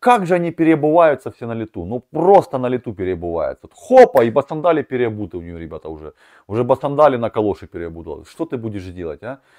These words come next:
Они хоть сами запонима-, за-, запоминают то, что они в прошлых роликах говорили? Ребята, э, в очередной раз напомню,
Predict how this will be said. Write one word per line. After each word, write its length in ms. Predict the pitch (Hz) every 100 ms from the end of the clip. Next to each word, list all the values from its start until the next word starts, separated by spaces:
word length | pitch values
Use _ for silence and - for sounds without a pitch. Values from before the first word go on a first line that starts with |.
| _ _
Они 180 | 135 196
хоть 160 | 233 -
сами 240 | 233 190 151
запонима-, 640 | 160 190 214 254 - 117
за-, 200 | 143 127
запоминают 500 | 160 165 202 240 202
то, 60 | 143
что 120 | 135
они 100 | 120
в 80 | 107
прошлых 360 | - 120 110
роликах 280 | 117 95 87
говорили? 400 | 87 87 76 67 _ _ - _ _ _
Ребята, 440 | 165 202 165 92 -
э, 280 | 92 90 85
в 80 |
очередной 380 | 131 - 208 202
раз 180 | 175 -
напомню, 420 | 143 170 127 107